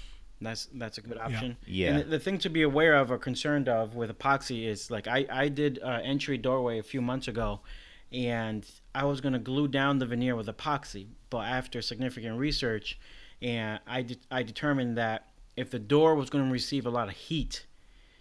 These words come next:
Speaker 1: uh, a lot of sunlight, and it can go up to, you know, several hundred degrees, if, if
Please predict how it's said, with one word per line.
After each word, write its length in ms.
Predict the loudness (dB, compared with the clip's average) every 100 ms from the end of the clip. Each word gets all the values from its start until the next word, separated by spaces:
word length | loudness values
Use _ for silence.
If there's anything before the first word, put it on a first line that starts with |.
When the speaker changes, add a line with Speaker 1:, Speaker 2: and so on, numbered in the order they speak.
| -20 -20 -10
Speaker 1:
uh, 260 | -6 -6 -6
a 80 | -4
lot 160 | -2 -2
of 60 | -2
sunlight, 720 | 0 2 2 0 -4 -10 -4 -2 -2
and 100 | -4
it 80 |
can 140 | -6 -4
go 140 | 0
up 160 | 0 0
to, 80 | -2
you 60 | -2
know, 160 | -4 -6
several 260 | -6 -4
hundred 340 | -4 -4 -4 -6
degrees, 480 | -6 -2 -2 -2 -4
if, 160 | -6
if 220 | -6 -6